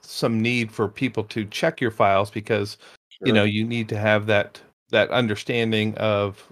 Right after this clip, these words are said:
Speaker 1: when to use R G B, when to use C M Y K. Um, even though, you know, we're not offset printing as much anymore, there still are times when you need to have things in C M Y K and things in R G B.
Speaker 2: Oh, yeah.
Speaker 1: Um,
Speaker 2: If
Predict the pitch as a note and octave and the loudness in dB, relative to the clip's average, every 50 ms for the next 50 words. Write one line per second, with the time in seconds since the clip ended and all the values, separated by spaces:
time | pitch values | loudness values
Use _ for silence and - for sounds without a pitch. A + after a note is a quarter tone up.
0 | _ _ - A2 A2+ A#2 A#2 A2+ G#2+ A2+ A2 G#2+ A2 A2 A2 G#2 A#2 G2+ G#2 G#2+ | _ _ -4 0 0 2 2 0 -2 -2 -2 -2 0 -2 0 0 2 2 2 0
1 | G#2 - A2 G2 G2 A2+ A2 A2 G#2+ G#2+ G#2 G2+ G#2 G2+ G2 G2 - - - G#2 | -2 -4 -8 -6 -4 -4 -4 -2 -2 -2 -4 -4 -4 -6 -8 -8 -6 -4 -2 -2
2 | G2 G2 F#2+ F#2 F#2 - - G3 F3+ - - - _ _ _ _ _ _ _ _ | -2 -2 -4 -4 -6 0 2 2 2 2 -2 -10 _ _ _ _ _ _ _ _
3 | _ _ _ _ _ _ A2+ A2 G#2 G2 F#2+ - - C3+ C3+ C3 C#3 B2+ A#2+ A#2+ | _ _ _ _ _ _ -2 0 0 0 -2 -4 2 2 4 4 4 2 4 2
4 | A2 A2 G#2+ G#2 G#2+ G#2 G#2 - _ _ _ _ _ _ _ _ _ _ C3 A#2+ | 4 4 2 0 -2 -4 -6 -10 _ _ _ _ _ _ _ _ _ _ -4 -2
5 | G#2 G2+ G2+ A2 G#2+ G#2+ A2+ A#2 G#2 - - _ A#2+ B2 C3 C#3 - - - A2+ | -2 -2 -2 -2 0 2 2 2 2 0 0 _ 10 10 10 10 10 6 0 0
6 | F#2 - - - - F#3 F#3+ - C#3 G2 F#2+ F#2 F2 G#2 F#2+ F2+ F#2 - - F#2 | 0 -2 -4 -2 -2 -2 0 0 -2 -4 -4 -4 -4 -4 -6 -6 -6 -6 -6 -6
7 | F#2 F2+ F#2 F2+ F#2 F#2 G2 G2+ G#2 - A2 G#2+ G2 - - - D3+ C#3 B2+ A#2 | -6 -4 -4 -2 0 0 -2 -2 -2 -2 -2 -2 0 -2 -2 2 4 4 4 6
8 | F2 A2+ A2+ G#2+ G#2+ - - A#2 A2+ A2+ A2 G#2 - A2+ G#2+ G2+ G2+ G2+ G#2+ A#2 | 4 4 4 4 0 -2 -4 -2 -2 -2 -4 -4 -4 -4 -4 -4 -2 0 0 0
9 | A2 G#2+ A2 A2 G2+ F#2+ - A2 G#2 G#2 G2+ - G#2 G#2 - - G#2+ F#2+ F2 D#2+ | 0 0 0 -2 -2 -2 -2 -8 -8 -8 -8 -10 -12 -12 -6 -6 -6 -4 -4 -6
10 | F2 - - F3 F3+ E3+ D3+ D3 - C#3+ C#3 C3+ C3 - A#2 A2+ G#2+ G#2+ - A2 | -8 -2 0 2 2 2 0 -2 -2 -2 -2 -2 -2 -4 -6 -6 -4 -4 -4 -6
11 | G2+ G2 G2 G2 F#2+ - - F#2 A#2 C#3+ C#3+ C3+ C3 A#2 - _ _ _ _ _ | -4 -2 -4 -6 -6 -8 -12 -8 -6 -4 -2 -2 -4 -6 -10 _ _ _ _ _
12 | _ _ _ _ - C3 A2+ A2 A2 G#2 A#2 B2 - G2+ G2 G2+ G2 G2+ G2 - | _ _ _ _ -2 0 2 4 4 6 6 6 6 4 0 -4 -4 -6 -8 -10
13 | - G#2 - | -12 -12 -12